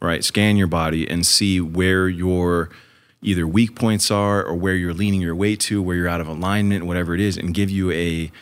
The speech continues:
step-by-step plan, uh, um, that is,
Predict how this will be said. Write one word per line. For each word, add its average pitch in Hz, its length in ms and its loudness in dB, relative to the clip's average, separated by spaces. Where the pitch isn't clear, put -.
step-by-step 101 840 -2
plan, 82 520 -4
uh, 80 760 -4
um, - 200 -10
that 90 160 -2
is, 85 420 0